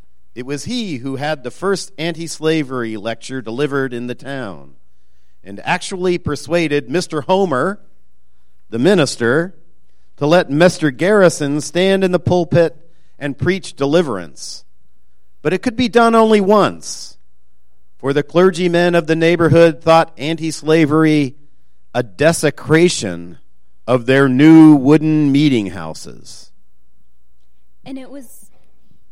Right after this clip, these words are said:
Speaker 2: and it was from Aunt Kindly's persuasion that Uncle Nathan asked Lucy Stone to lecture on women's rights.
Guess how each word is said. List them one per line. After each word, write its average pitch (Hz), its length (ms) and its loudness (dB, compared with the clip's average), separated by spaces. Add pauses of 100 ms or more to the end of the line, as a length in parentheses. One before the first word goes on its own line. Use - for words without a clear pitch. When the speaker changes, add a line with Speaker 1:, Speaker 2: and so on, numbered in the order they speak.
(880)
Speaker 2:
and 262 120 -8
it 254 80 -6
was 247 240 -4
from 262 600 -2 (120)
Aunt 254 260 -6
Kindly's 254 640 -4
persuasion 233 840 -4
that 226 180 -4
Uncle 285 300 -2
Nathan 240 500 -2
asked 220 300 -6
Lucy 269 440 -2
Stone 196 600 -2 (240)
to - 160 -4
lecture 277 380 0
on 226 200 -2
women's 226 360 -2
rights. - 580 -4